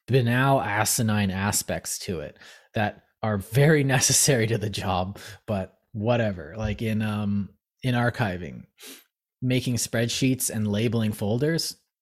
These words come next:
it has to be done. But, um,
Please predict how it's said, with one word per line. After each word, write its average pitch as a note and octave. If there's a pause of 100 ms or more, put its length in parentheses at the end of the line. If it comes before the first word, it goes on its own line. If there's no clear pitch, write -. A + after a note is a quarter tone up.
(180)
it A#2
has A#2
to C3
be A2+
done. G#2+ (640)
But, G#2+ (460)
um, G#2